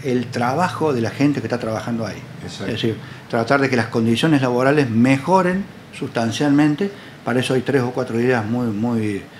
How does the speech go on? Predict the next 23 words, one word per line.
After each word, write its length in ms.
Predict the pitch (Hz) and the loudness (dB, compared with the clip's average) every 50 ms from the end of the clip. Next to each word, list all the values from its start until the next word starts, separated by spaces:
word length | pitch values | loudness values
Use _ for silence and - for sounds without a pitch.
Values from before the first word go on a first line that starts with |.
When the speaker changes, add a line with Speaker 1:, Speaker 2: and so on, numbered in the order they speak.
| - - - | -20 -12 -6
Speaker 1:
muy 120 | 131 123 131 | -2 2 4
buenas, 380 | 147 180 185 175 180 196 196 - - - - - - - - - - - - - | 6 6 6 6 4 2 0 -2 -6 -20 -20 -20 -20 -20 -20 -20 -20 -16 -8 -2
eh, 160 | 127 117 104 101 | 0 0 0 0
que 100 | 110 95 | 0 -2
nos 140 | 95 92 117 | -2 0 2
va 40 | |
a 40 | 127 | 2
llevar 220 | 139 131 127 131 123 | 4 4 4 4 2
un 80 | 113 | 0
tiempito 440 | 104 120 107 104 104 131 135 131 107 | 0 0 0 0 0 0 0 0 0
llevarlas 360 | 98 104 107 110 104 101 107 | 0 0 -2 -2 -2 -2 -4
a 80 | 107 104 | -4 -4
cabo. 180 | 110 85 80 - 98 - - | -6 -6 -8 -8 -12 -8 -4
Pero, 400 | 127 120 127 131 131 127 127 127 | 2 4 6 8 8 6 4 2
eh, 100 | 127 120 | -2 0
lo 120 | 127 139 | 0 2
hemos 160 | 143 147 135 | 2 2 2
estado 240 | 139 - 156 151 139 | 2 4 4 4 4
conversando, 500 | 139 135 131 139 147 139 - 180 170 156 | 4 2 2 2 2 2 2 2 4 4
el 100 | 139 127 | 4 2
plan 220 | - 160 156 151 | 2 2 2 4
está 180 | 143 - - 143 | 2 2 0 0
vigente. 440 | 120 117 117 113 - 104 92 90 85 | 0 0 0 0 -2 -4 -6 -6 -10